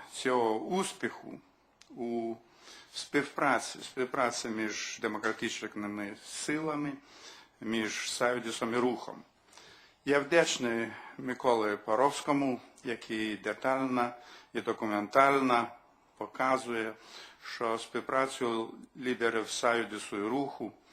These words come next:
їх обмін ідеями і вплив цих ідей на подальші історичні події. Хочу вірити, що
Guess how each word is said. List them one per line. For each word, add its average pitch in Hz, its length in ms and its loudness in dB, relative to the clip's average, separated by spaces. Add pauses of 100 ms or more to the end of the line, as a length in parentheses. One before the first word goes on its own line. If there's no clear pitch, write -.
(480)
їх 113 520 -2 (140)
обмін 135 600 4
ідеями 120 760 2 (160)
і 107 60 -4
вплив 135 640 -2 (560)
цих - 460 0 (220)
ідей 120 480 2
на 110 300 4
подальші 113 840 2
історичні 107 640 -4
події. 98 540 -4 (480)
Хочу 135 440 -2
вірити, 123 640 0 (220)
що 104 520 2